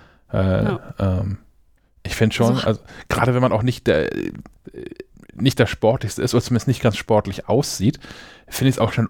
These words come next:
Speaker 1: unangenehm, dann, wenn das Publikum unpassend ist,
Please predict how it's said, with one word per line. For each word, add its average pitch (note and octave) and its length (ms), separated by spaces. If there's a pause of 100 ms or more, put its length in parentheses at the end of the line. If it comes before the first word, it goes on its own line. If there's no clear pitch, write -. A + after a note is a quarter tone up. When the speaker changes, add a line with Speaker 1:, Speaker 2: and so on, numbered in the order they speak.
(120)
Speaker 1:
unangenehm, F#2 960
dann, - 460
wenn G2+ 100
das F2+ 80
Publikum F#2 600 (680)
unpassend G2+ 580
ist, - 260